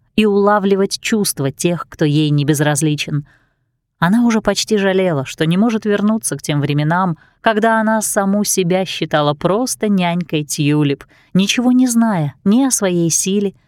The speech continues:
ни о своем прошлом, ни о своей великой любви к Малефисенте.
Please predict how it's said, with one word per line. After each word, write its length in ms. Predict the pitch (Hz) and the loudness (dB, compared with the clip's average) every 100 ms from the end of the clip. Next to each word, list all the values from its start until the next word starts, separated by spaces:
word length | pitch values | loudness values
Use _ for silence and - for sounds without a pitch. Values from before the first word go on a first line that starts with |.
| _ | _
ни 220 | - 160 147 | 0 0 0
о 80 | |
своем 420 | 139 143 139 135 131 | -2 0 0 0 0
прошлом, 560 | 156 170 - 170 156 - _ _ _ - | 0 0 -2 -2 -2 -6 _ _ _ -4
ни 220 | 185 208 | 0 2
о 80 | 220 | 2
своей 440 | - 190 190 208 185 | 0 0 2 2 2
великой 520 | 180 185 240 220 208 | 0 0 -2 0 2
любви 480 | 202 180 165 175 190 | 2 2 0 0 -2
к 120 | - | -2
Малефисенте. 880 | 170 156 180 - 175 160 143 - | -2 0 -2 -2 -2 -2 -2 -6